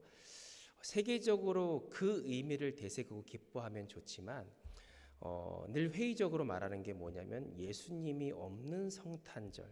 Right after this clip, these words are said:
크리스마스를, 어, 보내는 것이 이제 어떤 세상의 어떤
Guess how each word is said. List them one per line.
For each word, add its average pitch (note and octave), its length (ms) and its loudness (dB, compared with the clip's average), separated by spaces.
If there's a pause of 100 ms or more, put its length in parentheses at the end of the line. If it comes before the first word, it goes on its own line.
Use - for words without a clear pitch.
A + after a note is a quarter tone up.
(180)
크리스마스를, F3 1080 -2 (380)
어, E2+ 260 -4
보내는 C#3 420 2
것이 G2+ 380 -4
이제 F#2 480 -6
어떤 F#2 340 -10
세상의 F#3+ 680 0
어떤 G2 260 -4